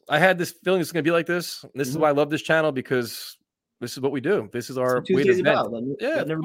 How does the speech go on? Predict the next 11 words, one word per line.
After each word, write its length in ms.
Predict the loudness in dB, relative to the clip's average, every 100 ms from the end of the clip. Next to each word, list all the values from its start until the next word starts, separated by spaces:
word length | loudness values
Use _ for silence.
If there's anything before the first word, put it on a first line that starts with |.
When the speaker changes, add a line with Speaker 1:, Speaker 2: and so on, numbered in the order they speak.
| -2
Speaker 2:
everybody 100 | -2
vent. 240 | -2 -4 -8 _ _ _ _ _ _ _
Speaker 1:
Let's 180 | -20 -20
see. 60 | -20 _ _ -8
<laughs> 60 | -8 -8 -16 -12
Organ 420 | -10 -8 -6 -6
donor. 380 | -2 -2 -2 -6 -8 -20 -20 -20 -20 -16
Uh, 400 | -4 0 0 0 -4 -12 _ _ _ -14
let's 260 | -14 -14
see. 300 | -10 -10 -10 -14 _
No, 460 | -6 0 2 0